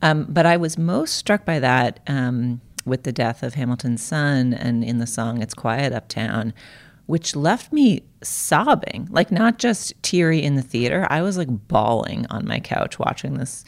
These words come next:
you know, just on, like, an iPad on my lap. Like, I didn't even put it up on the big screen. Somehow the intimacy of their acting at that moment,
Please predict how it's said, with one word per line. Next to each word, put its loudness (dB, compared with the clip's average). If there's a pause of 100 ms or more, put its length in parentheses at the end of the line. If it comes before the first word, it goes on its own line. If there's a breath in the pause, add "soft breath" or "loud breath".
(240 loud breath)
you 2
know, -2
just -6
on, 0
like, -2
an -2
iPad -2
on -4
my -2
lap. -2
Like, -2
I 0
didn't 0
even -2
put -4
it -2
up -4
on -2
the 0
big -6 (580 soft breath)
screen. 0
Somehow -2
the -2
intimacy -2 (760 soft breath)
of -2
their 2
acting -2
at -4
that 0
moment, -2